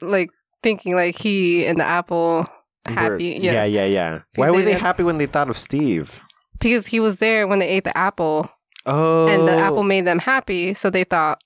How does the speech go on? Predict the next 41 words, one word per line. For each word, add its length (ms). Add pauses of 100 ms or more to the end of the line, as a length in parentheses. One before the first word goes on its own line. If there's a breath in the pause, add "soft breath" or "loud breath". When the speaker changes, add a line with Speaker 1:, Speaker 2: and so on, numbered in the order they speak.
(140)
Speaker 1:
Steve 300
is 100
gonna 140
make 180
them 120
happy 420 (320 loud breath)
Speaker 2:
And 160
so 180
they 140
Speaker 1:
by 100
Speaker 2:
ate 80
Speaker 1:
eating 220
it. 180
Speaker 2:
Steve. 460
This 100
Speaker 1:
And, 140
Speaker 2:
is, 80
yep, 80
Speaker 1:
yes. 440
And 120
so 140
then 160
Speaker 2:
okay. 40
Speaker 1:
they 80
had 140
to 80
program 480
it 200 (160)
after 380
that 320 (120)
to 360 (500 soft breath)
not 360
eat 180
each 220
other. 260
They 160
can 140
still 260
eat, 420
just 280
not 360